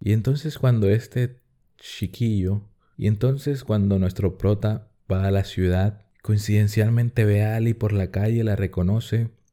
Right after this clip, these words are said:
el autobús no frena, pero aún así, él corre y la encuentra por accidente.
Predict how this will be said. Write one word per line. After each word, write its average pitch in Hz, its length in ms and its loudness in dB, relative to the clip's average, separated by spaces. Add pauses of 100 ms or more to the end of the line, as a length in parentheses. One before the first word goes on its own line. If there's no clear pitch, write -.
(120)
el 104 120 0
autobús 98 540 0
no 110 140 0
frena, 110 360 -2
pero 92 200 0
aún 92 140 0
así, 113 440 -6 (300)
él 101 240 -4
corre 127 360 2
y 123 40 0
la 113 100 2
encuentra 107 640 -4 (300)
por 90 200 -2
accidente. 98 800 -4